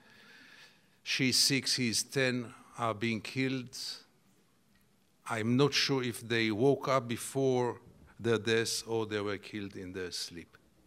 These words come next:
This attack, which is one of many, should be presented as it is, as a revenge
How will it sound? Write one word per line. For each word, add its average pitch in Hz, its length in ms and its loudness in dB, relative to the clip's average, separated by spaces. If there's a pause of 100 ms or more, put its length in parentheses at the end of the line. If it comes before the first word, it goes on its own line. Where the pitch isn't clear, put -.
(800)
This 147 320 4
attack, 165 440 2
which 143 200 -4
is 110 140 -6
one 123 180 0
of - 220 -8
many, 147 560 2 (3000)
should 131 540 0
be 131 440 0 (380)
presented 147 640 4
as 143 240 4
it - 180 -6
is, 175 400 -4 (500)
as 117 160 -2
a 127 80 2
revenge 131 1000 2